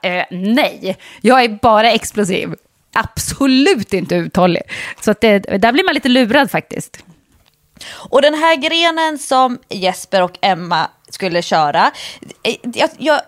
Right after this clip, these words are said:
Speaker 2: li-, lite feedback kring, eh, programformatet, Jessica.
Speaker 1: Mm.
Speaker 2: Jag skulle vilja veta mer om reglerna.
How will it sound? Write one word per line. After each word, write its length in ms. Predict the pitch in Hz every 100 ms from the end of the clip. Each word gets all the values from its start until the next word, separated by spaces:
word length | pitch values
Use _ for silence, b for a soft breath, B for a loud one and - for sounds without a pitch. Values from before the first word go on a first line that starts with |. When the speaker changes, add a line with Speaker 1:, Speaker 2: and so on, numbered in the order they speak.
| - -
Speaker 2:
li-, 240 | 320 -
lite 280 | 294 330 339
feedback 640 | 330 370 311 240 285 285
kring, 400 | - 247 233 226
eh, 720 | 220 - 208 - - 110 123 214 -
programformatet, 1000 | - 240 269 196 180 220 269 214 - -
Jessica. 400 | - - 98 190 - -
Speaker 1:
Mm. 300 | 233 269 359 - _ - _ _ _ b
Speaker 2:
Jag 140 | - 262
skulle 240 | - 285
vilja 240 | 277 277 262
veta 240 | 262 254
mer 460 | 254 277 277 254 -
om 180 | 220
reglerna. 680 | 233 240 226 160 131 120 -